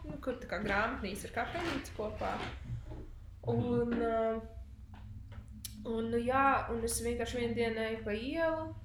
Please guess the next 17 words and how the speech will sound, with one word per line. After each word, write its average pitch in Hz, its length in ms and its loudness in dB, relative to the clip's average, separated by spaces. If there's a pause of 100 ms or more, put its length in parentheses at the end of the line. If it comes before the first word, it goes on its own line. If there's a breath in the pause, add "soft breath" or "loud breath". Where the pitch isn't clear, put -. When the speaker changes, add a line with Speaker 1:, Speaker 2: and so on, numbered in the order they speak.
(120)
Speaker 1:
ā, 214 380 2
gar, 214 220 4
ā, 208 300 2
Kaņepes 226 360 0
kultūras 294 540 0
centru 311 560 4
ar 277 80 2
vienu 233 180 2
savu 208 300 0
draugu, 240 540 2
kurš, - 260 -2 (160)
kuram 359 200 6
bija 226 120 2
tieši 233 280 2
uz 202 80 0
muguras 226 440 2
ģitāra. 208 680 0